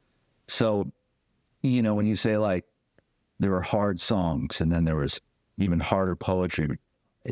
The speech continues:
you know, it's, part of it was like, I'm, I'm gonna go bare my soul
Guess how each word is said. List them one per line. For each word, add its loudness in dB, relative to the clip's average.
you 0
know, 0
it's, -4
part 0
of 0
it -2
was -2
like, 0
I'm, 0
I'm 0
gonna 0
go -2
bare 0
my 0
soul -2